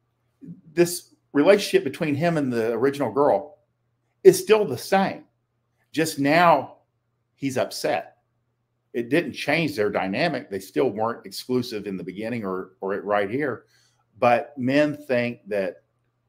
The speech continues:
it should just be him. And they do this by default. And that's, that's okay, because she isn't gonna give any indications, um, that she's seeing other people. It's kinda like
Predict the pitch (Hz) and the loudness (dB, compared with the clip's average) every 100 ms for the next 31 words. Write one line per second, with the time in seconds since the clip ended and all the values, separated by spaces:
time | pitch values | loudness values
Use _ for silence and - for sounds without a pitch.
0 | _ _ _ _ _ _ _ - 117 - | _ _ _ _ _ _ _ -6 -6 -6
1 | 107 110 107 - 101 92 101 80 - _ | -8 -6 -6 -4 -6 -6 -6 -8 -10 _
2 | _ _ 127 127 123 127 120 117 170 151 | _ _ -2 -2 -2 -2 -2 0 0 2
3 | 127 - 104 98 87 - 120 98 156 214 | 0 0 0 0 -4 0 0 2 4 4
4 | 214 - 165 175 170 127 - 214 147 101 | 2 -4 4 4 4 0 4 4 4 0
5 | - _ _ 151 160 143 - 196 180 165 | -10 _ _ -2 2 2 2 -2 0 0
6 | 131 131 127 117 117 113 113 107 107 107 | 0 0 -2 0 0 0 -4 -4 -4 -4
7 | 110 107 101 87 78 76 - _ _ _ | -2 -2 -2 -10 -12 -16 -20 _ _ _
8 | - 101 92 85 80 - _ _ _ - | -6 -4 -4 -6 -12 -18 _ _ _ -2
9 | 139 143 123 - 120 101 90 - 110 95 | -2 -2 -4 0 0 0 -4 -6 -10 -10
10 | - - _ _ _ - - - 202 190 | -12 -18 _ _ _ -2 -2 0 2 4
11 | 151 139 - | 2 2 -4